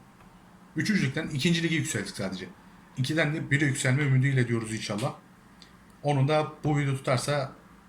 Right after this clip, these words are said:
ikinci ligden birinci li-, lige yükselmeyi düşünüyoruz. Evet. Yedi maçta on dokuz puan. Bu da demek oluyor ki altı maçta galibiyet, bir maçta beraberlik.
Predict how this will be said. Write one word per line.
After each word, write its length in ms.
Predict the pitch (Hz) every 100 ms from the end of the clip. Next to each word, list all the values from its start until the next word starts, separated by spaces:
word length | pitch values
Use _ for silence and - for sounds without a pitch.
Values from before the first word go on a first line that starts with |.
| -
ikinci 320 | 135 143 120
ligden 360 | 117 - 147 131 - 139
birinci 280 | 139 120
li-, 200 | 123 120 - -
lige 300 | 117 120 151 156 - - - - - 131
yükselmeyi 540 | 127 127 113 135 127
düşünüyoruz. 580 | 123 135 123 107 104 - - - - - - - - - - - - - - - - - - - - - -
Evet. 540 | 170 151 - - - - - - - - - - - - - - -
Yedi 200 | 120 135
maçta 380 | 170 160 - 170
on 280 | - 160 156
dokuz 300 | 131 131 -
puan. 260 | 127 110
Bu 80 | 131
da 120 | 151
demek 260 | 156 156 -
oluyor 220 | 156 135
ki 80 | 135
altı 280 | 127 143 170
maçta 320 | 151 131 113
galibiyet, 800 | 104 117 139 165 175 170 - - - - - -
bir 60 |
maçta 320 | 175 135 - 139
beraberlik. 640 | 127 117 95 - - -